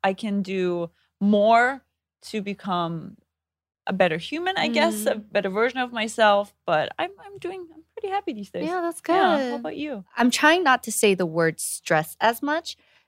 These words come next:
Speaker 2: because if I say it, I feel like it <laughs> stresses me out even more. So I'm
Speaker 1: Mm.
Speaker 2: finding alternative words to kind of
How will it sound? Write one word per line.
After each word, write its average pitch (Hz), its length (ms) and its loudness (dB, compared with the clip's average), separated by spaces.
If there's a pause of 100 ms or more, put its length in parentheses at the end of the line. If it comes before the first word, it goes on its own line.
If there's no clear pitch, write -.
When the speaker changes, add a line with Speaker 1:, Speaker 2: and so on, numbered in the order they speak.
(160)
Speaker 2:
because 208 580 2
if 208 220 0
I 202 140 6
say - 720 4 (100)
it, 359 100 -2 (160)
I 208 100 4
feel 214 260 2
like 208 240 4
it 196 80 -4
<laughs> - 60 -2
stresses 202 460 -2
me 208 140 2
out 190 240 2
even 170 240 -6
more. 151 300 -10 (240)
So 196 120 6
I'm 233 180 6
Speaker 1:
Mm. 202 60 0
Speaker 2:
finding 262 480 6
alternative 196 840 2
words 160 640 2 (340)
to 170 680 2
kind 175 280 0
of 160 260 2